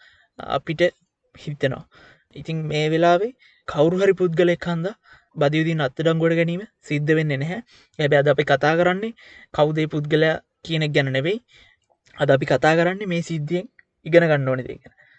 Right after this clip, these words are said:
මොකද අපි දකිනවා සුළු ජාතීන් නියෝජනය කරන, අපි මේ කතා කරන මන්ත්‍රිවරු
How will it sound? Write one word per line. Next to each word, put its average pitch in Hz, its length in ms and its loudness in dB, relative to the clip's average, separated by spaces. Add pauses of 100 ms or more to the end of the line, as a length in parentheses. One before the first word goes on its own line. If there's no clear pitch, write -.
(240)
මොකද 156 220 0
අපි - 600 -6
දකිනවා 165 500 -2
සුළු 165 300 -4
ජාතීන් 165 420 0
නියෝජනය 156 460 -2
කරන, 175 280 -2 (600)
අපි 151 200 -12
මේ 156 180 -4 (140)
කතා 165 400 -2
කරන 190 260 -2
මන්ත්‍රිවරු 175 600 -2